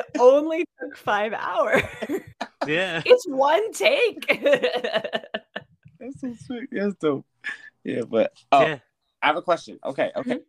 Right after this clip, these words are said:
Speaker 3: okay, okay, okay. Okay, what is, oh, <clears throat> sorry, sorry, sorry. I'm a little, I'm still a little nervous. All right. What is the best compliment you have ever received?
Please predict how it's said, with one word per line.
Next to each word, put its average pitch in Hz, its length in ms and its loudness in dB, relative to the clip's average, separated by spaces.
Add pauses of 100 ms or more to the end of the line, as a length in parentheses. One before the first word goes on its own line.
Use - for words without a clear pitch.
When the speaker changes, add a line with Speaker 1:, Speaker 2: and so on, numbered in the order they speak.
(360)
Speaker 3:
okay, - 160 -14
okay, - 200 -14 (100)
okay. - 220 -12 (1500)
Okay, 101 180 -2
what 92 480 -4
is, 113 380 -2 (240)
oh, 110 200 2
<clears throat> - 260 -2 (120)
sorry, 110 380 2
sorry, 95 380 -8 (320)
sorry. - 260 -18 (120)
I'm 90 60 -20
a 95 40 -14
little, 101 140 -10
I'm - 60 -16
still - 180 -10
a - 20 -6
little 98 120 -8
nervous. 78 440 -10
All 123 120 4
right. 98 160 0 (280)
What 143 140 -2
is 226 100 -2
the 220 120 -2
best 143 320 0
compliment 131 420 -8
you 110 120 -10
have 104 140 -10
ever 107 140 -8
received? 78 540 -18